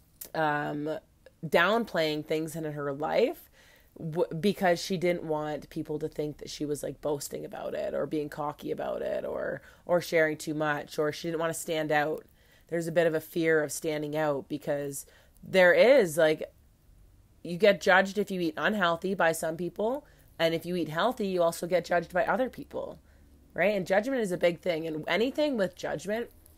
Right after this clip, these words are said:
I wanna question you on, are you judging yourself about these things? Because a lot of the time,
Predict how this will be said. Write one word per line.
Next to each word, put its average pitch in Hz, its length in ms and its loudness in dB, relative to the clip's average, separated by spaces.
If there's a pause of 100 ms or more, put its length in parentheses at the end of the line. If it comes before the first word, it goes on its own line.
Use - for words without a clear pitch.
(260)
I 175 100 0
wanna 175 440 2
question 190 640 0
you 160 400 0
on, 151 420 -4
are 160 240 4
you 180 160 0
judging 156 520 -2
yourself 151 480 -8
about 147 280 -8
these - 200 -10
things? - 480 -16 (400)
Because 175 320 2
a 170 80 4
lot 170 240 2
of 165 40 -2
the 165 100 2
time, 165 600 0